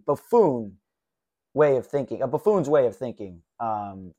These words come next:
for a while when he led the league in touchdowns, to use that as a stat in his favor. I mean, so many of his touchdowns are effortless. Uh, they're tush push.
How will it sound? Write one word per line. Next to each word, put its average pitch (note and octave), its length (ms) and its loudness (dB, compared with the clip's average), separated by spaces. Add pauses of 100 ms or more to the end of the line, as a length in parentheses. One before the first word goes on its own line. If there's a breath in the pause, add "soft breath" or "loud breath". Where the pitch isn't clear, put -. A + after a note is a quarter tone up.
(140)
for C#3+ 100 0
a C3 60 4
while C3+ 280 4
when A#2+ 120 -6
he B2 100 -8
led B2 220 -4
the A#2+ 60 -2
league A2+ 180 -4
in A2 100 -10
touchdowns, A2 440 -12
to B2 100 -12
use B2 220 -4
that A#2 160 -2
as G#2 100 -10
a G#2 60 -12
stat A2 360 -10
in A#2 120 -10
his A2 120 -12
favor. A2+ 360 -8
I - 20 -6
mean, B2 180 -10
so G3 220 -4
many A#2+ 180 -4
of A2 80 -8
his G#2+ 140 -16
touchdowns A2 460 -12
are - 120 -10
effortless. A#2 580 -8 (440)
Uh, F#2+ 320 -6
they're G#2 140 -8
tush C3+ 280 -6
push. A#2 240 -4